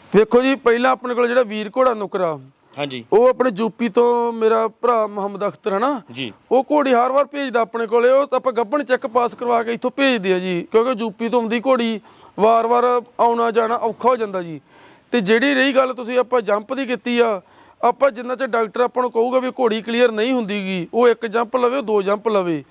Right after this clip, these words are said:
Speaker 1: ਆਪਾਂ ਦੇਵਾਂਗੇ, ਇਹ ਕੋਈ ਚੱਕਰ ਨਹੀਂ, ਕਿਉਂਕਿ ਬੜਾ ਔਖਾ ਵਾ ਆਉਣਾ ਔਰ ਜਾਣਾ, ਟਰਾਂਸਪੋਰਟ ਦਾ ਖਰਚਾ ਬਹੁਤ ਜ਼ਿਆਦਾ ਵਾ।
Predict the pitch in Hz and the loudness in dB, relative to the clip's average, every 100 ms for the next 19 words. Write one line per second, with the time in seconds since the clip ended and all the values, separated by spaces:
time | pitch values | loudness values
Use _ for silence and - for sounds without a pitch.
0 | - - - 196 214 214 202 220 247 247 | -20 -20 -2 -2 0 2 2 2 0 0
1 | 247 247 240 214 214 220 226 220 226 240 | -4 -2 -4 -2 0 0 0 -2 0 -2
2 | 190 175 208 226 240 220 180 220 233 247 | -4 0 2 2 2 0 -2 0 2 2
3 | 220 214 220 220 196 190 220 226 214 196 | -2 -2 -2 -2 -2 -2 -2 -2 -2 -2
4 | 180 208 220 208 180 208 202 196 220 196 | -2 -2 -2 -2 -4 -2 0 0 2 0
5 | 180 170 | -2 -2